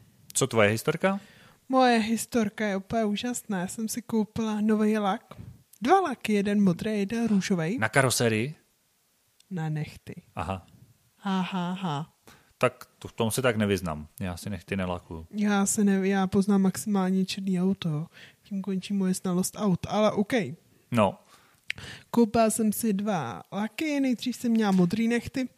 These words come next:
Speaker 1: Jak vybíráš lak na nechty?
Speaker 2: Úplně standardně.
Speaker 1: A vidíš ty odstíny těch
Speaker 2: Jo.
Speaker 1: barev a podobně?
Speaker 2: Jo.
Speaker 1: Jo,
Speaker 2: Sice
Speaker 1: to
Speaker 2: si je možná
Speaker 1: rozumím.
Speaker 2: třeba někdy trochu vylepším, ale plus minus vidím.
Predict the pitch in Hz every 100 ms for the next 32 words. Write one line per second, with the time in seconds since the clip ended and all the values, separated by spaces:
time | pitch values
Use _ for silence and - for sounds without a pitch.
0 | - 95 - 120 202 247 - 175 127 110
1 | 101 - 98 90 _ _ _ _ _ -
2 | 196 _ 214 185 185 - 196 202 254 -
3 | 311 - _ _ _ _ _ - 110 104
4 | 104 95 101 104 - 78 - - 110 104
5 | 104 98 82 87 107 101 - 95 151 196
6 | 226 - - 104 - - - 208 285 302
7 | 277 262 247 247 202 269 240 220 233 240
8 | - 196 220 285 - 339 311 277 277 262
9 | - - 262 262 254 226 - 196 185